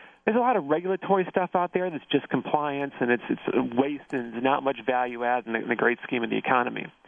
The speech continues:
There's other things that really do have business implications to them because they've, they've tied in and it matters to investors, like, say, bank capital. And then there's this third class that Rich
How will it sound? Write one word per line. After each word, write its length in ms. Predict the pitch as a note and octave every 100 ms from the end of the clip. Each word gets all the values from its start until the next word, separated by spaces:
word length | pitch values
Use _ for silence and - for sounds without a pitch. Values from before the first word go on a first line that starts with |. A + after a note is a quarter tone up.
| - _ _ _ _ -
There's 140 | C#3 -
other 240 | E3+ A3+ B3+
things 400 | - A#2+ A#2 A#2+ - _ _ _ _ _ _ -
that 160 | D3 C#3
really 220 | E3 D#3
do 200 | F3+ G3+
have 260 | D#3 C3
business 260 | C#3+ C#3 C3 C3+
implications 580 | A#2 - B2 A2 A2 A2+
to 100 | B2+
them 200 | A2 B2+
because 320 | C3 - A#2+ -
they've, 200 | A#2+ A2+ -
they've 180 | A#2+ -
tied 220 | C3 B2+
in 100 | B2
and 80 | C3
it 80 | A#2
matters 380 | B2 C3 C3 B2 -
to 40 |
investors, 440 | A2+ A2+ A2 C3 A#2+
like, 160 | A2+ -
say, 100 | A#2
bank 280 | G#2 A2+ A2+
capital. 520 | - G#2+ - A#2+ B2+ _ - - - _ _
And 120 | - D3
then 100 | E3+
there's 160 | D#3
this 100 | D3+ - -
third 260 | F3 F#3
class 360 | - C3 A#2 A2+ C3
that 100 | B2
Rich 160 | C#3+